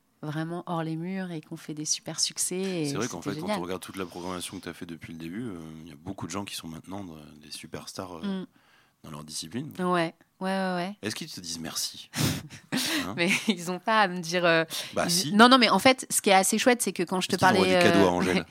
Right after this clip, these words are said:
Speaker 1: <laughs> non, ils ont, <laughs> oui, j'ai des cadeaux parfois pour Angèle.
Speaker 2: <laughs>
Speaker 1: J'ai pas assez, pas assez. Euh, oui, oui, ils sont reconnaissants. Ils sont reconnaissants. Je sais que, euh,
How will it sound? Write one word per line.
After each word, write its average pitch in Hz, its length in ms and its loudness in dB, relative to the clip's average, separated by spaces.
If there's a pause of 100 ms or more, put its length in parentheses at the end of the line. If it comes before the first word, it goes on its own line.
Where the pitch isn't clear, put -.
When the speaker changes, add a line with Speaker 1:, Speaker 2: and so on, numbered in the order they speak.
(120)
Speaker 1:
<laughs> - 200 -14
non, 175 80 -6
ils 160 140 -6
ont, 156 80 -6 (140)
<laughs> - 160 -12
oui, - 540 4
j'ai 220 160 6
des 185 120 0
cadeaux 170 320 2
parfois 156 400 6
pour - 180 2
Angèle. 151 400 2 (300)
Speaker 2:
<laughs> - 340 -12
Speaker 1:
J'ai 185 240 -4 (140)
pas 214 140 6
assez, 190 260 -2
pas 160 160 4
assez. 165 300 0 (360)
Euh, 175 880 -2 (240)
oui, 226 160 0
oui, 285 180 2
ils 254 40 0
sont 190 160 -4
reconnaissants. 196 560 -2 (100)
Ils - 60 -8
sont 170 180 -2
reconnaissants. 180 680 0
Je 180 140 -2
sais 180 200 0
que, 160 260 -2 (400)
euh, 156 240 -4